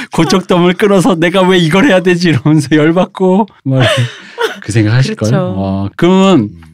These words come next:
Speaker 1: 재밌는 게 뭐냐면은
Speaker 3: 그러니까 장인 장모님 모시다 쓰러지는 거지, 이제.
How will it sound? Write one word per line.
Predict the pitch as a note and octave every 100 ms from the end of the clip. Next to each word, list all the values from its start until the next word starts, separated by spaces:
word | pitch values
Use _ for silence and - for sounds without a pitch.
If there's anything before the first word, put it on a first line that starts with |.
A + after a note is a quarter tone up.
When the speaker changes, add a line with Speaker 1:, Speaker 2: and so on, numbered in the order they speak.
| _
Speaker 1:
재밌는 | - C3 F#3
게 | F3+
뭐냐면은 | C3+ A2+ A2+ A2 C3+
Speaker 3:
그러니까 | A#2+ G2 C#3+
장인 | B2+ D#3+ F3
장모님 | D#3+ D3+ D3 G#2+
모시다 | G2+ -
쓰러지는 | - - B3 B2+ F#2+
거지, | -
이제. | -